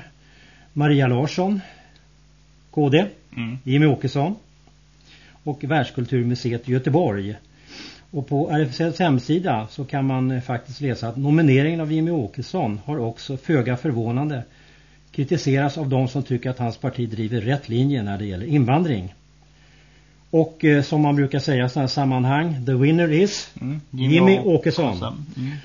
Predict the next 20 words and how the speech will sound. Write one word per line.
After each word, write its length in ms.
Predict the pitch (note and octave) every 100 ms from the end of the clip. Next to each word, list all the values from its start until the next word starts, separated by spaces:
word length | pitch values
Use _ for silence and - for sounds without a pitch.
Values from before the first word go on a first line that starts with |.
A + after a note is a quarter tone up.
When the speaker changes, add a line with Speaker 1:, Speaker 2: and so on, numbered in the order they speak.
| -
Speaker 1:
Och 140 | - D3
jag 100 | D#3
har 100 | D#3+
sett 300 | F3+ E3 -
det 80 | D3+
här 100 | C#3
diplomet. 560 | C#3+ D3+ C#3+ D#3+ A2+ -
Det 180 | D3 C#3+
finns 300 | C#3 D3 C#3
inramat 600 | F#3+ C#3+ C#3+ D#3 F#3 F#3
på 180 | - C#3+
partikansliet. 1080 | C#3 C3 D3+ B2 B2+ B2+ C3+ F3 - - - _ - - -
Tänkte 240 | D3 C3+ C#3+
ta, 320 | C#3+ C#3 D3 F3+
eh, 160 | C#3+ C3
texten 460 | C3+ C3+ - E3
med 160 | B2+ A#2+
motivering. 720 | B2 B2+ C3+ C3 C#3 F3 G3 -
Rosa 380 | C3+ C#3 C3+ D3+
titeln 560 | C3+ C3 B2+ D3+ E3